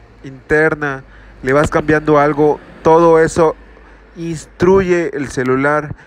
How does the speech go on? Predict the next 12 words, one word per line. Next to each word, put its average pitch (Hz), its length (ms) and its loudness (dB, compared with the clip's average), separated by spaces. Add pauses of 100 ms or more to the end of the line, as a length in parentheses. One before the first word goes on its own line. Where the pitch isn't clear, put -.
(180)
que 135 140 -4
hace 139 260 0
que 147 140 -6
alteres 156 640 0
funciones 131 600 -4
de 117 240 -2
él, 117 140 -10 (720)
como 123 240 0
el 123 100 0
D 131 160 2
P 135 260 2
I, 135 240 -4